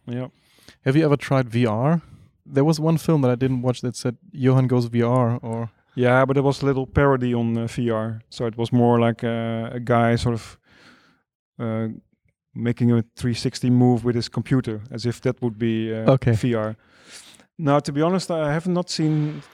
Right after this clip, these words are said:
Speaker 1: that much really great V R. I mean, most of the time it makes me a little bit sick. It's the
Speaker 2: When
Speaker 1: same,
Speaker 2: you,
Speaker 1: like,
Speaker 2: you feel
Speaker 1: going
Speaker 2: kind of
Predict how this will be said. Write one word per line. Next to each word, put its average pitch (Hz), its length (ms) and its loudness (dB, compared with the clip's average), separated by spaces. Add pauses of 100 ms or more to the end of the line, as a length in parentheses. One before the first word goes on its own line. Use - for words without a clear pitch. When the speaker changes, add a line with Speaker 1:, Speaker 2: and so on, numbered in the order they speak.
Speaker 1:
that 160 160 2
much 147 400 2
really 135 320 4
great 127 300 2
V 131 200 0
R. 120 220 0
I - 20 -2
mean, 127 400 -8
most 147 240 -2
of 156 60 -6
the 139 100 -4
time 131 240 0
it 127 60 -2
makes 131 260 0
me 135 60 2
a 131 60 2
little 131 160 -2
bit 123 140 -4
sick. - 260 -6 (1120)
It's - 120 -14
the 127 40 -6 (160)
Speaker 2:
When 143 80 6
Speaker 1:
same, 147 60 6
Speaker 2:
you, 147 80 6
Speaker 1:
like, 139 100 2
Speaker 2:
you 147 80 6
feel 139 160 4
Speaker 1:
going 156 160 4
Speaker 2:
kind 143 240 4
of 127 240 0